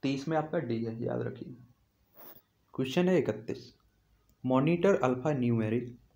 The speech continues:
अक्षरों के साथ साथ graphs एवं diagram को भी प्रदर्शित कर सकते हैं। ग्राफिक डिस्प्ले यूनिट,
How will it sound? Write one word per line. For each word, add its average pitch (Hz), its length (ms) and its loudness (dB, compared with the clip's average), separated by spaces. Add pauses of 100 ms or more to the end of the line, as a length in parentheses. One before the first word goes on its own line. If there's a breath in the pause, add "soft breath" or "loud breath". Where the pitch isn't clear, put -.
(520)
अक्षरों 156 420 2
के 185 80 4
साथ 175 180 2
साथ 180 200 0
graphs 123 680 0 (580)
एवं 143 260 4
diagram 127 600 2
को 170 180 2
भी 165 200 -2
प्रदर्शित 117 640 -2
कर 110 120 0
सकते 113 340 -10
हैं। - 260 -16 (4000)
ग्राफिक 120 560 2
डिस्प्ले 120 440 -2
यूनिट, 113 480 -2